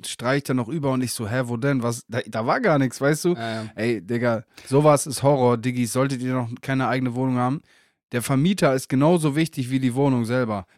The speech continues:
Speaker 1: Wenn ihr so einen Vollspinner da habt, Alter, der wegen jedem Scheiß da irgendwie, und dann sagt er auch so, ja, hier, das ist der Beet, das Beet, äh, Rhododendron, der gehört dazu, hier diese zehn Quadratmeter, und da muss man einmal im Monat sich darum kümmern. Ich hab mir gedacht,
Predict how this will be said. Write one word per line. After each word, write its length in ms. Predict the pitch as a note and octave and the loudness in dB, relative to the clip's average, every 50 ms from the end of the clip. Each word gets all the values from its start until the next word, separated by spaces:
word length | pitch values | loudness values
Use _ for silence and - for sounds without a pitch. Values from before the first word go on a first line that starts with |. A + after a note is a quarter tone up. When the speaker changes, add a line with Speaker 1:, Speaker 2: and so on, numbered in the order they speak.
| _ | _
Speaker 1:
Wenn 120 | A#2 C3 D3+ | -4 -2 -2
ihr 120 | D#3+ D#3+ | -2 -2
so 160 | C#3 - F3 | 0 0 0
einen 160 | F3 E3+ C#3+ - _ _ _ _ | 0 0 -4 -6 _ _ _ _
Vollspinner 960 | _ - - - E3 F3 G3 G#3 F#3+ - - - - _ - D#3+ D#3+ D#3 C#3+ | _ -16 -10 -4 0 2 2 2 0 -2 -6 -10 -10 _ -6 -2 -2 0 0
da 140 | C3+ C3 B2+ | 0 0 0
habt, 220 | B2+ C3 - _ - | 0 -2 -4 _ -8
Alter, 320 | F2 A2 A2+ - C3 B2+ | -6 -6 -6 -4 -4 -4
der 220 | C3 C3+ C#3 C3 C3 | -2 -2 -2 -2 -2
wegen 200 | D#3 D#3+ D#3+ D#3 | -2 -2 -2 -2
jedem 340 | D3 D#3 F3+ G#3 G#3 F3+ D#3 | -4 -4 -6 -6 -6 -6 -6
Scheiß 440 | - - - D#3 D#3+ F3+ D#3 - | -6 -4 -2 -2 -2 -2 -2 -4
da 220 | - - C3+ C3+ B2 | -4 -2 0 0 0
irgendwie, 380 | A2 C#3 D3 C#3 C#3 C#3 C3+ - _ _ _ - - - _ _ | 0 -2 -2 0 0 -2 -2 -4 _ _ _ -20 -20 -20 _ _
und 80 | G#2 | -4
dann 100 | A2+ A#2+ | -2 0
sagt 240 | A#2 C3 C#3 - - C#3+ | 0 0 -2 0 0 0
er 80 | B2+ | 0
auch 160 | A#2 B2 A#2+ | 2 0 0
so, 300 | - - A#2+ A#2 A2+ G#2 - _ _ _ _ _ | 0 0 0 0 0 -2 -6 _ _ _ _ _
ja, 220 | - B2 C#3 C#3 | 0 2 4 4
hier, 240 | C3+ C3 D3+ E3 E3 | 4 4 2 2 2
das 220 | C#3+ C3+ A#2+ - - | 2 0 -2 -4 -6
ist 180 | G#2+ - - | -8 -8 -6
der 100 | B2 A#2 | -6 -6
Beet, 440 | G#2 G2 B2+ C#3 D3+ D#3+ E3 D3 - | -4 -2 0 0 2 2 0 -2 -2
das 120 | B2+ A#2 | -4 -6
Beet, 340 | A2 G#2+ C3+ C#3+ D#3 D#3 - | -2 -2 0 0 0 0 0
äh, 40 | C3+ | 0
Rhododendron, 840 | B2 A#2+ A2 B2 C3 B2+ B2 A2+ A#2+ B2+ C#3 D3+ C3+ B2+ C3 C3+ C3 | 0 0 0 0 0 0 0 0 0 0 2 0 0 0 0 0 2
der 260 | B2+ B2 B2 A#2+ A#2+ | 0 0 0 -2 -4
gehört 320 | G2+ F2+ - A#2+ A#2+ A#2+ B2+ | -6 -6 -4 -4 -2 -2 -2
dazu, 400 | B2 A#2 - - C#3 D3+ D#3 D3 | -4 -6 -4 -4 -2 0 0 0
hier 160 | C3 B2+ B2 | 0 0 0
diese 260 | B2 A#2+ A2 A#2 A#2 A2 | 0 -2 -4 -4 -6 -6
zehn 240 | - - B2+ B2 | -4 -4 -4 -4
Quadratmeter, 520 | A2+ A#2 A2+ A#2 C3 A#2 B2+ C3 A#2+ C3 B2 | -4 -4 -2 -2 -2 -2 -2 -2 -2 -2 -2
und 80 | A#2 | -2
da 80 | A#2+ B2 | 0 0
muss 180 | B2 B2 A#2+ - | 0 -2 -2 -2
man 140 | C3 A#2+ A#2 | -2 -2 -2
einmal 320 | G2+ A2+ B2+ B2+ B2 A#2+ | -2 -2 -2 -2 -2 -2
im 80 | A2+ A2+ | 0 0
Monat 280 | A#2 B2 B2 A#2+ A#2 | 0 0 0 0 -2
sich 120 | G#2+ A#2 - | -4 -6 -6
darum 260 | - A#2 A2+ A2 G#2+ | -6 -4 -4 -4 -4
kümmern. 320 | G#2 - A2+ A2 G#2+ G2+ | -4 -4 -4 -2 -2 -4
Ich 140 | F#2+ F#2 - | -6 -10 -14
hab 80 | - - | -18 -20
mir 120 | F2+ D#2+ | -20 -20
gedacht, 300 | D2+ D2+ C#2+ B1 - - | -20 -20 _ -20 -20 -20